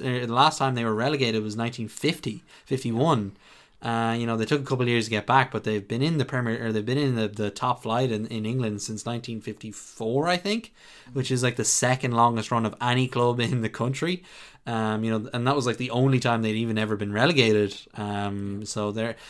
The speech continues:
not only that, like, they haven't just been a mainstay in the top flight, but they've won it numerous times. You know, if it wasn't for probably the,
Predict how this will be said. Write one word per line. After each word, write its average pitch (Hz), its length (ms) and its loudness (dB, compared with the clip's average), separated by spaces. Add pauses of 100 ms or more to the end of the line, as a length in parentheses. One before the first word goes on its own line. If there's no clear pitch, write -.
(140)
not 147 140 6
only 135 220 6
that, 127 300 4
like, 113 140 2
they 117 120 -2
haven't 120 260 0
just 110 160 -2
been 110 100 -2
a 104 60 0
mainstay 113 420 -2
in 107 80 -2
the 101 60 -6
top 110 240 -4
flight, 120 100 -4
but 131 100 -4
they've 131 160 2
won 151 220 4
it 135 140 0
numerous 139 520 4
times. 110 480 0
You 120 100 0
know, 120 120 0
if 113 80 -6
it 123 40 -4
wasn't 143 340 0
for 127 80 -2
probably 127 340 2
the, 113 380 0